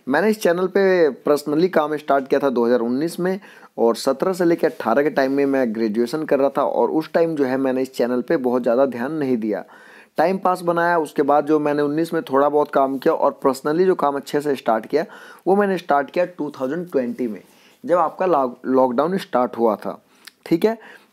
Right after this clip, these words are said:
तो चलिए ये जानते हैं इसके बारे में। अगर वीडियो पसंद आए तो प्लीज़ लाइक ज़रूर करना और पहली बार हमारे इस चैनल पे आए हो और सीखना चाहते हो YouTube के बारे में तो आप हमारे इस चैनल को सब्सक्राइब ज़रूर कर लेना। तो गाइस, मैंने पिछले वीडियो में बताया था कि मैं जो है अपने YouTube चैनल से कितना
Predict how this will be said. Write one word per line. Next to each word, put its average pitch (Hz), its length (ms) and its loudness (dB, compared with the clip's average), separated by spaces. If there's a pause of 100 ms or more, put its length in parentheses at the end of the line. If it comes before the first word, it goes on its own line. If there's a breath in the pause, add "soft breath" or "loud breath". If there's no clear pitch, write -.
तो 139 60 2
चलिए 185 280 0
ये 196 160 4
जानते 139 320 0
हैं 185 40 4
इसके 170 220 0
बारे 131 260 2
में। 170 120 0
अगर 170 380 0
वीडियो 165 240 2
पसंद 156 380 -2
आए 156 100 4
तो 147 100 -4
प्लीज़ 135 280 0
लाइक 131 280 2
ज़रूर 147 260 2
करना 151 280 0
और 151 60 0 (140)
पहली 127 220 0
बार 175 140 2
हमारे 147 260 0
इस 147 120 -10
चैनल 110 300 -4
पे - 140 0
आए 139 160 4
हो 143 240 -2 (320 loud breath)
और 151 60 -2
सीखना 180 380 0
चाहते 190 340 2
हो 156 160 2
YouTube 175 240 -4
के 185 60 4
बारे 127 380 0
में 170 160 -2
तो 151 100 0
आप 131 140 -2
हमारे 120 200 2
इस 120 120 -6
चैनल 117 260 -2
को 143 120 -6
सब्सक्राइब 131 540 -2
ज़रूर 120 220 2
कर 107 160 0
लेना। 98 280 -4 (540 loud breath)
तो 135 60 0
गाइस, 185 220 2
मैंने 190 200 -2
पिछले 175 340 0
वीडियो 170 300 0
में 160 160 -2
बताया 127 360 2
था 170 140 0
कि 165 140 -2
मैं 156 280 2
जो 151 120 2
है 143 160 4
अपने 139 320 0
YouTube 147 360 2
चैनल 131 300 2
से 151 140 -4
कितना 143 380 0